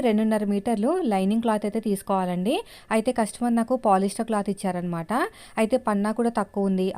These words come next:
ఆర్మ్ లూజ్ వచ్చేసి తొమ్మిదిన్నర ఉంది. అయితే చంక దగ్గర అతుకులు పడతాయండి. ఆ అతుకులు గోల లేకుండా నేను మళ్ళీ ఇంకొక ఫోల్డింగ్ చేశాను. Already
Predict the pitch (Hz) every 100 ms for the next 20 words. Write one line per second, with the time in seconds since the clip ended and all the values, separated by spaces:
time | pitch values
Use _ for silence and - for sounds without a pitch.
0 | 185 185 208 214 208 208 208 196 254 233
1 | 196 190 185 175 170 175 339 - 320 -
2 | - - - - 220 226 277 254 226 247
3 | 254 262 240 214 240 233 - 208 196 196
4 | 277 427 - 214 196 196 226 233 214 214
5 | 196 190 208 208 269 480 415 233 226 226
6 | 254 254 254 226 220 196 196 180 165 165
7 | 165 - 180 190 202